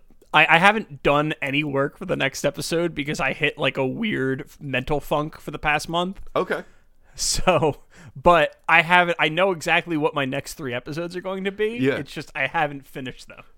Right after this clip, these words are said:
Speaker 2: Yeah. No, that's <laughs> fair. That's fair. It's been a weird month for a bunch
Speaker 1: It
Speaker 2: of
Speaker 1: has
Speaker 2: different people.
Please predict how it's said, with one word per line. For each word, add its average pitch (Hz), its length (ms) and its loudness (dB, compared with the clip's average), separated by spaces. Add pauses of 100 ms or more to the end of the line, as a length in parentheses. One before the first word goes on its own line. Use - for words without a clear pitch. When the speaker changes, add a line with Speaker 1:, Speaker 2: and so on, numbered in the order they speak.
Speaker 2:
Yeah. 120 240 -2 (100)
No, 156 220 4
that's 160 240 -2
<laughs> 240 80 0
fair. - 340 -4 (1000)
That's 220 220 0
fair. 151 180 0
It's 175 100 -4
been 226 140 2
a 180 60 0
weird 156 200 0
month 120 260 -4 (100)
for 131 160 0
a 101 80 0 (140)
bunch 139 240 0
Speaker 1:
It - 40 2
Speaker 2:
of 185 60 0
Speaker 1:
has 190 100 4
Speaker 2:
different 113 180 -2
people. 98 360 -8